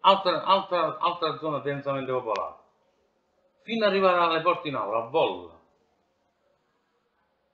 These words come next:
San Giuseppe Vesuviano, San Gennariello, sono state fatte delle prove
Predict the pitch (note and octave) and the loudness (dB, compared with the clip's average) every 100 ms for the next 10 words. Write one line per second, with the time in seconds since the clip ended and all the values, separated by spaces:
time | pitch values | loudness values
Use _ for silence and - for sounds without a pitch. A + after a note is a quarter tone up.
0 | - - - C3+ C3 C#3+ C#3 C3+ A#2+ C3 | -20 -20 -14 -12 -10 -10 -6 -8 -6 -4
1 | D3+ A#2+ - - _ C3 B2+ C3+ C3 C#3 | -2 -2 -6 -18 _ -12 -8 -6 -6 -4
2 | D3+ G#2 E2+ E2 - _ _ _ _ _ | -4 -6 -12 -20 -20 _ _ _ _ _
3 | _ C#3 C3 C#3 A#2+ F#3 F#3+ C3 B2 A#2+ | _ -14 -8 -8 -2 -2 -2 -6 -8 -8
4 | A#2 C3 G2 F#2 | -4 -4 -4 -10